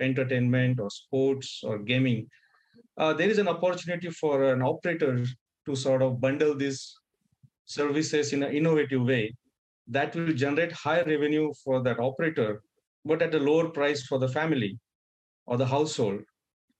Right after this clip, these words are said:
and will create a win-win situation for both the parties. This more for more is a strategy that will dominate,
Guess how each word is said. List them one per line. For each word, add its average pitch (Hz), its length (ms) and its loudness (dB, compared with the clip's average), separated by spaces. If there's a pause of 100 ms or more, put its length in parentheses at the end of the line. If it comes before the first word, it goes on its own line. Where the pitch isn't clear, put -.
(300)
and 151 340 0
will 143 220 -2
create 151 220 -2
a 143 100 2
win-win 147 380 0
situation 131 640 -2
for 120 260 -6
both 123 200 -2
the 120 100 -2
parties. - 500 -8 (640)
This 202 340 -4 (440)
more 160 340 2
for 180 240 0
more 139 420 0 (640)
is 165 280 -2
a 165 80 0
strategy 151 720 0 (160)
that 151 260 0
will 151 140 2
dominate, 139 500 2